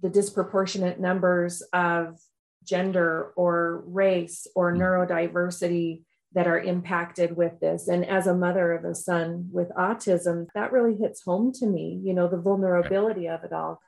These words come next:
Speaker 2: And, you know, I mentioned, you know, kind of my initial research, and I didn't go into it right away, but we can kind of walk through some of that. But that was one of the first things I wanted to understand was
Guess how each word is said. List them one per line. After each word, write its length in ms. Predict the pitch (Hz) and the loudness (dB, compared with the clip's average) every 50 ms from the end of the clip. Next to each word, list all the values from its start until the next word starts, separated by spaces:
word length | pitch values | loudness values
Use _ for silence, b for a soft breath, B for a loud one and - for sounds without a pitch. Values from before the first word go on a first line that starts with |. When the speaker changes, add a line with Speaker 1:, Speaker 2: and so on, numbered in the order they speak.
| _ _ _ - | _ _ _ 0
Speaker 2:
And, 200 | - 151 147 147 | 2 4 6 6
you 60 | 151 | 6
know, 60 | 135 | 6
I 40 | 127 | 6
mentioned, 580 | 123 131 135 143 135 - - 117 101 90 92 - b b b b b b - | 6 6 4 4 2 0 0 -2 -2 -2 -6 -12 b b b b b b 0
you 60 | - 101 | 4 4
know, 80 | 98 | 4
kind 180 | - - 113 104 | 6 6 4 4
of 60 | 98 | 6
my 120 | 98 95 | 6 4
initial 300 | 95 92 98 - - 92 | 4 4 2 0 0 0
research, 640 | 80 90 87 - - 95 82 82 80 - - - - - | 0 0 0 0 0 0 0 0 -2 -4 -8 -8 -4 -2
and 140 | 95 90 | 0 2
I 60 | 87 90 | 4 4
didn't 200 | 98 104 101 87 | 4 4 4 6
go 140 | 101 95 95 | 8 8 8
into 200 | 95 95 - 95 | 6 4 2 0
it 40 | 87 | 2
right 180 | 85 90 87 | 2 2 2
away, 260 | 82 82 92 87 82 | 2 4 2 2 2
but 160 | - - 82 76 82 92 | 0 -4 -6 -6 -2 0
we 120 | 90 90 | 0 0
can 200 | - 87 82 80 | 0 -2 -6 -4
kind 160 | - 98 92 | -4 -4 -4
of 60 | 82 | 0
walk 240 | 80 90 87 82 - | 2 4 4 4 2
through 160 | - 98 98 | 0 -2 0
some 180 | - - 85 80 | 0 -2 -2 -2
of 60 | 78 | -2
that. 180 | 78 78 78 - | 0 -2 -2 0
But 140 | - 87 - B B B B B B | -2 -2 -2 B B B B B B
that 100 | 131 151 | 6 6
was 100 | 156 120 | 8 8
one 100 | 131 123 | 8 8
of 60 | 107 | 8
the 60 | 95 | 8
first 180 | 120 113 104 - | 6 4 4 4
things 160 | 107 98 87 | 2 0 2
I 60 | 90 | 2
wanted 220 | 90 90 90 85 - | 2 2 0 0 -2
to 80 | 87 | -4
understand 520 | 82 78 80 78 - - - 90 90 82 76 | -4 -4 -6 -6 -6 -2 0 0 0 0 0
was 200 | 73 78 - | 0 -2 -2